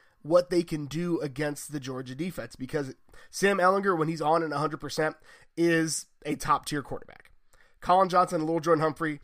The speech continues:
are two of the best receivers in the country, full stop. At least talent-wise. Production, whatever,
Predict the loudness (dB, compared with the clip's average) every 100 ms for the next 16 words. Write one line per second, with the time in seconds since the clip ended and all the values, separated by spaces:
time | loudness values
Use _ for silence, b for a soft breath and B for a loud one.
0 | b b 6 6 6 -4 -4 -4 0 -2
1 | -2 -10 -8 -4 -4 -4 -6 -2 -4 -2
2 | -4 -4 -10 -10 -12 -10 -12 -14 -18 _
3 | _ _ _ _ _ _ _ -2 -2 0
4 | -4 -2 0 0 -4 -8 -12 -14 -18 -16
5 | -4 -2 -2 2 2 4 2 0